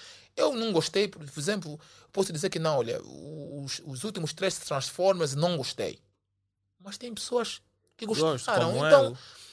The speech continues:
Speaker 1: de-, devemos respeitar todo mundo, todo filme é subjetivo, mas cada um tem direito de dar a sua opinião. Uma coisa que eu, eh, noto que aqui na banda, principalmente acontece,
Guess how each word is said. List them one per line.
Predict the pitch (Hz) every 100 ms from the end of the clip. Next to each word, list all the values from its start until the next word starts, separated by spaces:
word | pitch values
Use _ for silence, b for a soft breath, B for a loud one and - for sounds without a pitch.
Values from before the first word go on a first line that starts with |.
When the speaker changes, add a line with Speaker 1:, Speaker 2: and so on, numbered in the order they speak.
| B B B _
Speaker 1:
de-, | 151 233 190
devemos | 180 240 202
respeitar | - - - 190
todo | 190 160
mundo, | 165 143
todo | 156 147
filme | 143 151
é |
subjetivo, | 147 120 117 113 147 143
mas | 135 151 190 240 240
cada | - 143 147
um | 175
tem | 165 185 185 190 - _ _ _ _ _ _
direito | 131 143 151 160
de | 139
dar | 151
a | 143
sua | 151
opinião. | 147 160 151 139
Uma | 143 151
coisa | 160 151 131
que | 147
eu, | 151 147 - _ _ _ _ _ -
eh, | 131 127 123 120 _ _ _ _ _ _ - -
noto | 131 151 - 120
que | 131
aqui | 120 160 147
na | 131
banda, | 135 139 131 113
principalmente | 123 135 131
acontece, | 120 113 117 117